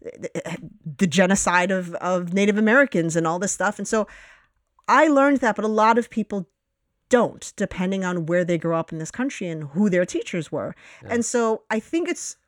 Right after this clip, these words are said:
Speaker 1: really important for people to understand why Molly is named Molly, why
Speaker 2: Right.
Speaker 1: her sister's name is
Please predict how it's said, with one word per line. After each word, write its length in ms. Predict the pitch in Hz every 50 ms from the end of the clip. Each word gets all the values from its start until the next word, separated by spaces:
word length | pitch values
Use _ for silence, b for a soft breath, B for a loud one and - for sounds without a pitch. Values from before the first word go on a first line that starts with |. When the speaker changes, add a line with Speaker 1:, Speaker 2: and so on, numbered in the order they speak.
| b b b b b b b b
Speaker 1:
really 320 | - 190 254 294 330 330 285
important 480 | 247 226 - - 269 302 359 - 262
for 120 | - 285 277
people 320 | - - - 247 - 254 226
to 140 | 233 -
understand 580 | 240 220 214 208 - - - 226 220 214 208 185 160
why 380 | 170 185 196 202 214 220 269 226
Molly 480 | 190 180 185 185 190 202 208 202 196
is 140 | 190 180 170
named 320 | 180 180 185 196 190 175 156
Molly, 580 | 160 160 165 170 185 214 165 - - - - _ _ _ _ _ _ _ _ _ _ _ _ _ _ _
why 340 | - 185 190 202 214 220 220
Speaker 2:
Right. 280 | 220 214 208 202 - -
Speaker 1:
her 120 | 175 247 226
sister's 560 | - - - - 277 277 - - 240 214 214
name 280 | 214 220 214 220 226
is 120 | 220 185